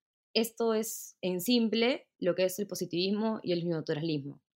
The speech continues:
El positivismo es, la re-, ley está escrita así y a la ley se le respeta y es así y se acabó,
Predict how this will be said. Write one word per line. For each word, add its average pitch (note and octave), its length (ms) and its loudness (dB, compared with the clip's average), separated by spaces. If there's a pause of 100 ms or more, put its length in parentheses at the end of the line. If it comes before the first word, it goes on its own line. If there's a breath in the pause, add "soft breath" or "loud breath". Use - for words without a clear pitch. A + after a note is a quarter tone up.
(140)
El E3+ 100 -8
positivismo G#3+ 600 2
es, A3 260 0
la E3 160 0
re-, F#3+ 160 0
ley A#3+ 320 4
está A3 180 0
escrita G3+ 380 -2
así A#3 440 -2 (180)
y E3+ 100 -2
a D#3 40 -2
la D#3+ 140 2
ley F#3+ 220 2
se G#3+ 120 -4
le G3 100 0
respeta G3+ 680 0 (400)
y D#3+ 440 -4
es G3 120 0
así B3 400 2
y F3+ 80 -6
se E3 80 -6
acabó, D#3 400 -4